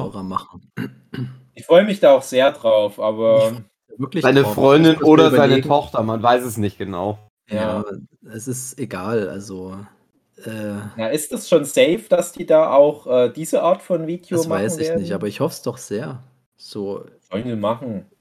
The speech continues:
Speaker 2: Ist doch ein
Speaker 1: Äh,
Speaker 2: schöner Mann und die
Speaker 1: ja.
Speaker 2: Alte geht auch zur Not.
Speaker 1: <laughs> Ja, genau.
Speaker 2: Vielleicht kommt ja auch bald der Roland Kaiser Onlyfan-Channel mit Maite Kelly.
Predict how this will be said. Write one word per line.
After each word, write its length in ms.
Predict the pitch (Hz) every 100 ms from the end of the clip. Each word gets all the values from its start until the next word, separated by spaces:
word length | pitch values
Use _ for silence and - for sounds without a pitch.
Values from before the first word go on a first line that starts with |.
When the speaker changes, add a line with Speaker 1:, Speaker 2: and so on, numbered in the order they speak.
| _
Speaker 2:
Ist 200 | - -
doch 120 | 135
ein 60 | 127
Speaker 1:
Äh, 20 |
Speaker 2:
schöner 320 | - 135 139
Mann 320 | 117 113 135 117
und 160 | 110
die 60 | 107
Speaker 1:
ja. 100 | 90
Speaker 2:
Alte 300 | 117 127 117
geht 260 | 107 104
auch 220 | 90 107 -
zur 200 | 117 101
Not. 280 | 98 95 - - - -
Speaker 1:
<laughs> 220 | 131 -
Ja, 100 | 127 - - _ _ - _ 131 _ _ _ _
genau. 320 | 127 113 - _ _ _ _ 123 127 - - - - _ _ _ _ _ _
Speaker 2:
Vielleicht 220 | - 269
kommt 240 | - 254 254
ja 140 | 220
auch 60 | 196
bald 260 | 190 196 196
der 80 |
Roland 400 | 180 202 202 185
Kaiser 400 | 190 202 196 147
Onlyfan-Channel 2500 | 113 101 104 95 107 95 95 95 _ _ _ - - - - - - - 120 - 151 123 113 101
mit 160 | 101 127
Maite 260 | 123 143
Kelly. 520 | - 160 160 160 151